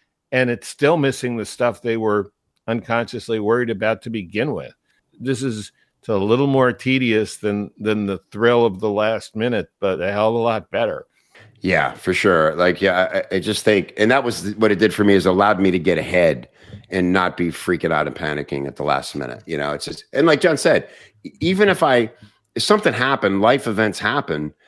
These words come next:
Speaker 2: i-, if all I could give the client for some crazy reason, 'cause I did not miss deadlines, is another thing John put into me. You just don't miss deadlines. But if something happened, I could at least give them something to use or work with or, or hand off to another copywriter, you know?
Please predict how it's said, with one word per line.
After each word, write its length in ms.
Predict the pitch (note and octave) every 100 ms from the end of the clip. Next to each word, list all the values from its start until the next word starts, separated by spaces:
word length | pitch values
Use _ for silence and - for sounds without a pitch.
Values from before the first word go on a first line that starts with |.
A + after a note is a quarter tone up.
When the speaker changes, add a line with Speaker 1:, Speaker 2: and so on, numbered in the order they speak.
| _ -
Speaker 2:
i-, 140 | B2 -
if 160 | B2+ -
all 260 | C3 D3 C#3+
I 80 |
could 220 | C3+ B2 G2+
give 160 | A#2
the 80 | F#2+
client 360 | - G2 F2+ -
for 100 | E2+
some 360 | - A2 G2+
crazy 440 | F2 F#2+ F#2 D#2+ D#2
reason, 500 | E2+ F2 C2+ C2 C2 -
'cause 140 | F2
I 80 | F2
did 160 | E2
not 240 | E2+ F#2 E2
miss 160 | D#2
deadlines, 380 | - D#2+ C#2+ C#2
is 80 | C#2
another 260 | D2+ D#2+ -
thing 160 | C#2+
John 240 | C2+ C#2 C2
put 160 | C2
into 160 | B1+ A#1+
me. 120 | C#2
You 60 | D2+
just 220 | F2 D2
don't 140 | D2+
miss 120 | C2+
deadlines. 440 | - C2 G#1+ A#1 _ _ _ _ _
But 320 | - F#2+ E2 - _ _ _ _
if 160 | G#2+ G#2
something 360 | - B2+ G#2
happened, 320 | F#2 G2 F#2+ F2
I 40 |
could 160 | E2+ G2
at 140 | G2+
least 440 | C3+ C#3+ B2 -
give 200 | G#2 A2+
them 140 | F2+ F2+
something 400 | - E2+ F2 E2+
to 140 | -
use 280 | D2+ F2 E2+
or 60 | D2
work 300 | D2 D#2+ -
with 140 | E2
or, 100 | C#2+
or 180 | - D#2+
hand 260 | D#2 F2 E2
off 160 | D#2 -
to 100 | D2+
another 240 | D2+ B1+
copywriter, 640 | - C#2 - - - - -
you 120 | C#2
know? 260 | D2+ D#2